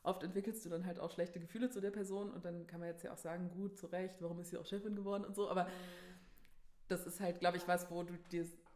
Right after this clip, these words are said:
Speaker 1: also wo du erstmal lernen musst, mit umzugehen oder halt deinen eigenen Umgang damit auf jeden Fall finden musst.
Speaker 2: Ja,
Speaker 1: Ähm,
Speaker 2: ja, voll.
Speaker 1: also hattest du nach der schwierigen Situation gefragt, ähm, also ging's dir um so ein bisschen um psychischen Druck oder worum ging's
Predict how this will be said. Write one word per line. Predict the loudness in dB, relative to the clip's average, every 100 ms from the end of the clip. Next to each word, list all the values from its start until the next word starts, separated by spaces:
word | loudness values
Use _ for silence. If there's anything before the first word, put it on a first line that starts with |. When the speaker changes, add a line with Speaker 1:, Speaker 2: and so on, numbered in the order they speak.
| 0
Speaker 1:
also | 2 2 -2
wo | -4
du | -2
erstmal | -2 0 2
lernen | 2 0
musst, | -4
mit | -6
umzugehen | -6 -6 -4 -2
oder | 0 0
halt | 0
deinen | -2 -2
eigenen | -2 -2
Umgang | -4 -4 -6 -8
damit | -10 -10
auf | -12
jeden | -12 -10
Fall | -10
finden | -6 -6 -4
musst. | -6 -8 -12 -18 -20 -20 -4
Speaker 2:
Ja, | -2
Speaker 1:
Ähm, | 0 -2 -4 -6 -10
Speaker 2:
ja, | -12 -12 -14 -12
voll. | -12 -12 -14 -20 -20 -2
Speaker 1:
also | 2 2
hattest | 0 -4
du | -4
nach | -2
der | -2
schwierigen | -4 -2 -2 -2
Situation | -2 -2 -4 -4 -2
gefragt, | -4 -4 -4 -4 -12 -8
ähm, | -4 -4 -6 -8 -10 -4 0
also | 0
ging's | 2 0
dir | 0
um | -2
so | -2 -2
ein | -2
bisschen | -4 -4
um | -6
psychischen | -6 -8 -8 -6
Druck | -4 -2
oder | 0 -2 -2
worum | -4 -6
ging's | -8 -8 -12